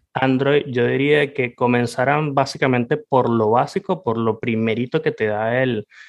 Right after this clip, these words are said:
eh, Google y Android Studio, porque en el Android Studio cuando comienzas a hacer un, un pequeño proyecto te dice, bueno, capaz quieres hacer un Hello World, un, el Hola Mundo, el,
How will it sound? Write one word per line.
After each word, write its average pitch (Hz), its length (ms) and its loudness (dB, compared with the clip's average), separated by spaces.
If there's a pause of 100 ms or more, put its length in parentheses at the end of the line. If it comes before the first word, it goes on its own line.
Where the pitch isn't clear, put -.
(300)
eh, 107 520 0
Google 139 500 4
y 127 60 2
Android 113 400 0
Studio, 147 580 2
porque 104 480 -4
en 107 340 -4
el 107 120 -2
Android 107 320 -2
Studio 120 320 -2
cuando 120 300 0
comienzas 135 440 0
a 135 40 4
hacer 127 240 2
un, 135 280 2
un 127 140 2
pequeño 127 340 -2
proyecto 139 540 0
te 127 100 -4
dice, 113 200 -4
bueno, 120 300 0
capaz - 420 -6
quieres 135 200 2
hacer 127 220 0
un 123 220 0
Hello 120 220 4
World, 113 280 2 (540)
un, 113 500 0
el 104 160 -4
Hola 107 200 2
Mundo, 117 300 4
el, 110 100 2